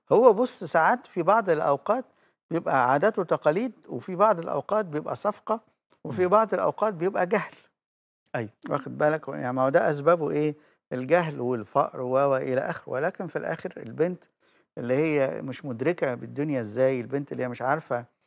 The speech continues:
Speaker 1: وكمان في نقطة خطيرة جدًا، إنها ما بتروحش المدرسة، لأن خلاص ما بتتعلمش، لأنها بتتجوز وتقعد في البيت.
Speaker 2: إمم.
Speaker 1: طيب،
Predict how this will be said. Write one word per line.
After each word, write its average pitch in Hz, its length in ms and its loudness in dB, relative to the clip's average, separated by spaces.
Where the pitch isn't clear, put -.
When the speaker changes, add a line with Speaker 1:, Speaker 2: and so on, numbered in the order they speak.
Speaker 1:
وكمان 165 360 -2
في 247 200 -2
نقطة 240 260 -2
خطيرة 190 400 -2
جدًا، 170 300 -2
إنها 165 260 -4
ما 220 80 2
بتروحش 202 400 -2
المدرسة، 175 480 -2
لأن 135 220 -4
خلاص 214 400 0
ما 160 120 -6
بتتعلمش، 160 800 0
لأنها 139 180 -2
بتتجوز 170 480 -4
وتقعد 190 300 -2
في - 60 -16
البيت. 180 380 -6
Speaker 2:
إمم. 110 180 -12
Speaker 1:
طيب، 113 200 -12